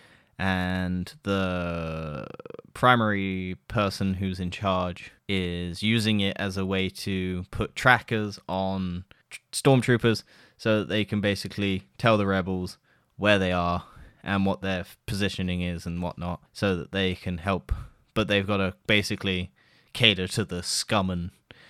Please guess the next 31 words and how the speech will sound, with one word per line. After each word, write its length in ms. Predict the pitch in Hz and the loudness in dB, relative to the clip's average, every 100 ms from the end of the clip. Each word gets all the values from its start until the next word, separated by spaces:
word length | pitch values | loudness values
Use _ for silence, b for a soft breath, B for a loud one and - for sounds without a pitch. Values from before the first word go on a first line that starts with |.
| B B - | B B -12
scum 280 | - 110 | 0 2
of 80 | 98 | 2
the 140 | 90 90 | 0 -4
Empire, 540 | 90 92 87 87 87 _ - | -2 0 0 -2 -6 _ -8
uh, 520 | 90 87 80 82 82 b b _ | -4 -4 -4 -8 -8 b b _
so 140 | - 107 | -2 0
they 100 | 95 | 2
do 100 | 95 | 0
dancing, 600 | 87 95 87 - 82 87 _ - | 0 0 -2 -6 -8 -8 _ -10
and 160 | 95 | -8
it's, 140 | 87 - | -6 -6
like, 320 | 85 80 - _ | -6 -8 -18 _
cool. 480 | - 147 120 104 95 B B B - | 2 4 4 2 -2 B B B 2
I 80 | |
can't 340 | - - 294 330 | 2 4 2 2
tell 240 | 285 285 | 4 6
if 100 | 277 | 6
she's 220 | - 220 | 2 4
a 160 | 185 139 - | 4 2 -6
Jedi, 800 | - 113 113 113 - 123 123 120 | -2 2 2 0 0 2 2 0
like, 180 | 113 104 | -2 0
has 180 | 117 110 | 0 0
force 380 | - 104 113 - | -2 -6 -4 0
powers, 440 | 123 135 160 175 | 4 4 2 -2
because 460 | - - 127 - - _ | -2 2 2 0 -10 _
she 160 | - 180 | -2 4
does 160 | 214 | 6
a 60 | 208 | 6
lot 180 | 202 185 | 6 6
of, 260 | 139 110 | 4 0
like, 360 | 113 107 - - | 0 0 0 -20